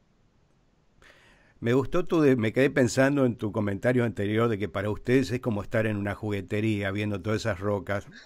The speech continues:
No, porque en el canal de YouTube, uno, tú te, las generaciones de hoy, los chicos de hoy dicen,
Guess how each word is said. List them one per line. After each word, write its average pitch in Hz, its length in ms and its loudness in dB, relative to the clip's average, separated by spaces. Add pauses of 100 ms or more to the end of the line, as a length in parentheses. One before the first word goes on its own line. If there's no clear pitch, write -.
(220)
No, 135 160 4
porque 101 280 -6 (140)
en 117 100 2
el 120 120 6
canal 160 300 4
de 147 140 6
YouTube, 143 640 6
uno, 160 300 -2 (420)
tú 170 140 -2
te, 165 220 0 (200)
las 139 200 0
generaciones 151 680 2
de 127 100 6
hoy, 117 160 6
los 98 160 -4
chicos 139 360 -2
de 123 120 2
hoy 120 140 4
dicen, 131 320 -2